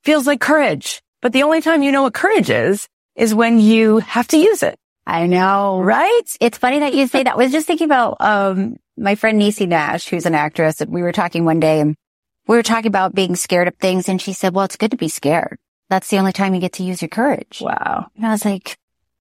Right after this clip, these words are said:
Speaker 2: "I never thought of it that way, but you're right."
Speaker 1: Yeah.
Speaker 2: So, you know, she was looking at it like, "This is great."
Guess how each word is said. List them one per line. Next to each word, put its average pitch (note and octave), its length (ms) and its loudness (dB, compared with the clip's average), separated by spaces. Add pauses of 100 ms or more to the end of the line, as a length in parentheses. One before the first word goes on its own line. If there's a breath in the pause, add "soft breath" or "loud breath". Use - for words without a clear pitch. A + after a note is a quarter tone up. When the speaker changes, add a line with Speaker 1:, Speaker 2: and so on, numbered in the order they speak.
(120)
Speaker 2:
"I F3+ 160 -8
never G#3+ 240 -2
thought A4 280 0
of F3 80 4
it D#3+ 120 4
that C#3+ 180 0
way, - 440 -8
but G3+ 220 -2
you're G#3 140 2
right." G#3 720 -2
Speaker 1:
Yeah. - 260 -2 (380)
Speaker 2:
So, G#3+ 180 -2 (240)
you G3+ 120 2
know, D#3+ 160 -2 (280)
she - 180 -6
was A3+ 120 -2
looking G#3 220 0
at F3 120 2
it - 80 -2
like, E3+ 180 -2 (800)
"This A3 160 -4
is A3 100 -6
great." C#4 400 -2